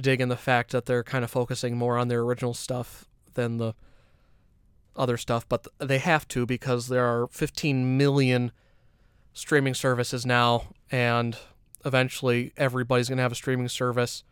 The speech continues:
Wh-, and once everybody has a streaming service, everybody will pirate. <laughs> So they're kinda shooting themselves in the foot with that.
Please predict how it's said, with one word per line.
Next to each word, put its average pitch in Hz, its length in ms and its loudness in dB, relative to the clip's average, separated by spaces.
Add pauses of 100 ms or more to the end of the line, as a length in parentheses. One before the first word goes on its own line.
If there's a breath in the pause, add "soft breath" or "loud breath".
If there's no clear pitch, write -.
(1120)
Wh-, 120 420 2
and 120 400 -2
once 131 240 -4
everybody 135 360 4
has 139 140 2
a 127 60 -2
streaming 156 380 0
service, 123 640 0 (920)
everybody 120 460 2
will 117 120 0
pirate. - 640 -8
<laughs> - 20 -18 (2500 loud breath)
So 120 560 2
they're 143 120 0
kinda 135 280 4
shooting 143 260 0
themselves 127 440 6
in 123 100 2
the 120 80 0
foot 127 260 0
with 117 140 -4
that. 117 340 0